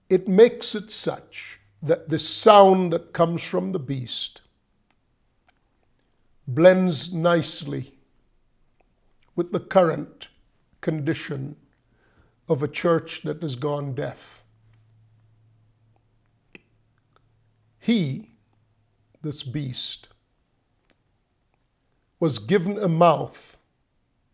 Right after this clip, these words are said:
and the mouth spoke great things and blasphemies, and was given authority to continue for forty-two months.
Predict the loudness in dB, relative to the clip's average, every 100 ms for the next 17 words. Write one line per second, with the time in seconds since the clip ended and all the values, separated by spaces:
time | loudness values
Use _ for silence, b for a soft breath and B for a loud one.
0 | _ _ _ _ _ -10 -4 2 4 2
1 | -2 -6 -2 -4 -2 0 0 0 -4 -4
2 | -4 -6 -6 -6 -6 -8 -10 -10 -12 -12
3 | -14 -18 _ _ _ _ _ _ _ _
4 | _ _ _ _ _ _ _ _ _ _
5 | 2 4 4 2 2 0 2 0 0 0
6 | 4 6 4 -2 -6 -6 -6 -4 -4 -4
7 | -4 -2 -2 -4 -6 -8 -8 -8 -6 -4
8 | -4 -8 -12 -10 -8 -8 -10 -12 _ -14
9 | -14